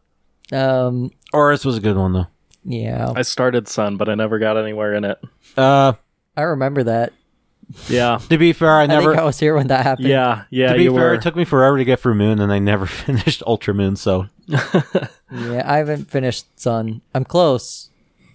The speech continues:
Speaker 2: Yeah.
Speaker 1: But not close enough.
Speaker 3: I'm super not.
Speaker 1: I kinda just wanna trade my team over to the new game.
Speaker 3: Do it.
Speaker 2: Yeah. Well, I mean, like, Ultra, Ultra, the Ultra versions are just better versions of Sun and Moon. So it's like,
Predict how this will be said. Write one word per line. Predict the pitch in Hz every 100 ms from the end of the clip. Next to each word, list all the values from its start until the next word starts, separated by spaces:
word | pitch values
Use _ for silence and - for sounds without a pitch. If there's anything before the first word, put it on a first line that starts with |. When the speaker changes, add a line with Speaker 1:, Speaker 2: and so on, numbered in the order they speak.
| _ _ -
Speaker 2:
Yeah. | 104 92 85 -
Speaker 1:
But | 135
not | 127 123 _ _ -
close | 131 123
enough. | 127 113 110
Speaker 3:
I'm | 104 104
super | - - -
not. | 95 - - _ _ - - - - - - - - -
Speaker 1:
I | 123
kinda | 160 190
just | 196 190
wanna | 180
trade | 135 143 131
my | 131
team | 110 123
over | 123 127 135 135 - _ _ _ -
to |
the | 131
new | 120 120
game. | 123 123 127
Speaker 3:
Do | 120 127
it. | - -
Speaker 2:
Yeah. | 147 135 127 -
Well, | 151 170
I | 165
mean, | 170 180
like, | 175 160 -
Ultra, | 147 156 170 160 147 127 - _ _ _ _ _
Ultra, | 131 147 151 135 - _
the | - 131
Ultra | 131 123 -
versions | 107 110 95 95
are | 92
just | 87 85 -
better | - 92 92
versions | 92 92 98 95
of | 90
Sun | - 95
and | 90
Moon. | 90 95 - _ _ _ _ - 147
So | - 101 98
it's | -
like, | 92 92 87 85 - -